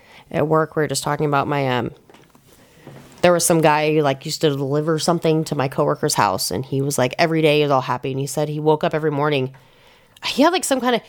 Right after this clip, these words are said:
it was, like, one of those stories, you know, where he had, like, almost died. He thought he was gonna die or something, and so now he literally wakes up every morning, and he says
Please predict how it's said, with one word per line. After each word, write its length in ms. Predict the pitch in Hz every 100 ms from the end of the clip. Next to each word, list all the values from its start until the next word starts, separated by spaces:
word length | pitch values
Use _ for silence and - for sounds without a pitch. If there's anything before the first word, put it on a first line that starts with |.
| -
it 80 | 311
was, 120 | 339
like, 120 | 311
one 140 | 226 233
of 40 |
those 120 | 220
stories, 440 | - 180 180 175 170
you 60 |
know, 60 | 170
where 80 | 170
he 60 |
had, 100 | 165
like, 120 | 165 170
almost 240 | 165 160
died. 260 | 135 147 151
He 60 |
thought 80 | 151
he 60 | 160
was 100 | 165
gonna 120 | 151
die 300 | 147 127 143
or 100 | 143
something, 340 | 165 160 151
and 100 | 147
so 80 | 156
now 260 | 165 160 160
he 160 | 185
literally 380 | 165 170 165 170
wakes 200 | 156 156
up 140 | 151
every 160 | 147 156
morning, 240 | 156 156 143
and 60 |
he 60 | 131
says 320 | 135 147 143